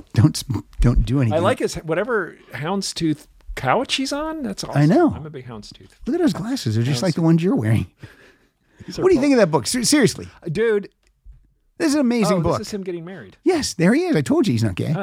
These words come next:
Speaker 2: all right. I'm, my mistake. I apologize.
Speaker 1: I love, uh, I love the era when Elton wears the hats. I just love it.
Speaker 2: That, that hat?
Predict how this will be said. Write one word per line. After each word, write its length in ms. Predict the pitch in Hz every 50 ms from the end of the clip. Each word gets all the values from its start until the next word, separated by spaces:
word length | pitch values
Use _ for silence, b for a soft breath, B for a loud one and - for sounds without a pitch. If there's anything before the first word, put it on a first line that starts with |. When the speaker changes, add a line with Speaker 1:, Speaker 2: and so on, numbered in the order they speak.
| 156 120
Speaker 2:
all 40 | 156
right. 160 | 151 98 98 90
I'm, 300 | 117 151 113 90 104 107
my 200 | 107 117 135 160
mistake. 480 | 120 113 - - - 107 113 107 - _ -
I 60 | 113
apologize. 680 | 127 117 - 113 131 135 117 107 92 98 101 107 - - - _ _ _ _ _ _ _ _ _ _ _ _ _ _ _ - _ -
Speaker 1:
I 60 | -
love, 360 | 90 101 110 110 107 101 107
uh, 40 | -
I 180 | 92 95 95 107
love 280 | 107 107 107 104 104
the 380 | - - 92 92 92 92 - - -
era 260 | - 92 85 87 87 87
when 200 | 85 85 - - _ _ -
Elton 260 | - 104 - - 92
wears 180 | 98 101 101 -
the 60 | -
hats. 420 | - - - - - - - - - - -
I 60 | -
just 200 | - - - -
love 140 | - 101 - -
it. 60 | - _ - - - _ _ b b b b b b b b b b b _ _ _ _ _ _ _ _ _ _ _ _ _ _ -
Speaker 2:
That, 140 | 104 110 _ _ _ _ _ _ -
that 240 | - 98 110 160 165
hat? 220 | 202 277 330 -